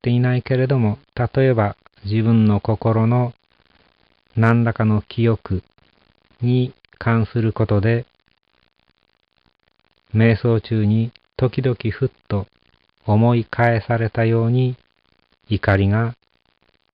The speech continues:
湧き上がってくるとしたなら、それはここで言われているような真怒りなんですね。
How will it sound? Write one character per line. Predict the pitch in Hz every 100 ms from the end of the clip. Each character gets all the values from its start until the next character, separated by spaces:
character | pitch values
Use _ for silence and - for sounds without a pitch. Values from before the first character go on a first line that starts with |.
| _ _ 62 _ _ _ _ _ _ _ _ -
湧 | 104
き | - 113
上 |
が | 110 104
っ |
て | - 104
く | - 90
る | 82 _ _ _
と | -
し | 110 -
た | 117
な | 117
ら、 | 135 131 - _ _ _ _ _ _ _ -
そ | 117
れ | 113
は | 117 120 _ _
こ | -
こ | 107 107
で | 101
言 | 101
わ | 101
れ | 98
て | -
い | 98
る | 92
よ | 92 92
う | 101
な | 113 117 _ _ _ _ _ _ _ _ - -
真 | 110 90 82
怒 | - 98 - 95
り | 95
な | 90
ん | 82
で | 78 -
す | 110
ね。 | 127 139